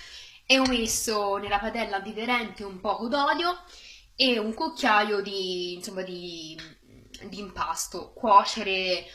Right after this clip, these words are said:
a fuoco lento e per pochi minuti. Quando è leggermente cotto,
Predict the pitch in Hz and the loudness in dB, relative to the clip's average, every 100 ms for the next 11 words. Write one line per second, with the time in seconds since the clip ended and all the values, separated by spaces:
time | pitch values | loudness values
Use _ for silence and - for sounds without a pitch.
0 | - 190 190 208 190 190 180 214 277 277 | -2 0 0 -6 -4 2 2 2 0 -4
1 | 349 359 - _ _ _ _ _ - 262 | -6 -8 -14 _ _ _ _ _ 0 2
2 | 254 233 - 214 - 202 185 170 165 180 | 2 0 0 -4 -4 -8 -8 -10 -12 -8
3 | 208 220 226 202 175 - - - - - | -4 -2 -2 0 -2 -4 -16 -20 -20 -6
4 | 226 226 208 - 202 196 190 208 202 226 | 0 2 0 -2 -2 0 0 -2 -2 -2
5 | 226 202 208 214 214 240 - - 359 381 | -2 -4 -4 0 2 2 -4 2 4 6
6 | 381 | 2